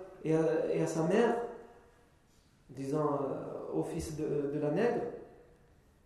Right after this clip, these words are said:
et que Bilal va se plaindre au prophète sallallahu alayhi wa sallam, lorsque le prophète sallallahu alayhi wa sallam va rencontrer ce compagnon qui était un compagnon de grande renommée, un compagnon très important, un des plus proches du prophète sallallahu alayhi wa sallam, il va lui dire, Innaka mru'un fika jahiliya.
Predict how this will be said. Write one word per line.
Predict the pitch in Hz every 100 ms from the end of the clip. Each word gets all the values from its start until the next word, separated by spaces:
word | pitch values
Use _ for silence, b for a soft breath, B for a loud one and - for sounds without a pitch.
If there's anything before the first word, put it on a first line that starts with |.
| - - - _ - _ _ - 147
et |
que | -
Bilal | 156 156 160 185
va | 165
se | -
plaindre | 160 185 175
au |
prophète | - 156 160
sallallahu | 165 180
alayhi | 240
wa | 254
sallam, | - - - - - -
lorsque | 147 151
le |
prophète | - 156 151
sallallahu | 151
alayhi | 160
wa | 147
sallam | 143
va | 143
rencontrer | 143 135
ce | 139
compagnon | - 143 139 139
qui | 139
était | 131
un | 120
compagnon | 123 117 117 120 113 - b b b b b b _ -
de | 123
grande | 117 120
renommée, | 120 127 165 226
un | -
compagnon | - 131 127 120
très | 131 123
important, | - - 214
un | 170
des | 131
plus | 135
proches | - 233 160
du |
prophète | - 147
sallallahu | 131 -
alayhi |
wa | - - -
sallam, |
il |
va | 135
lui | 131
dire, | 143
Innaka | 139 135 -
mru'un | 127 131 135 127
fika | - 131 131
jahiliya. | 131 117 117 113 117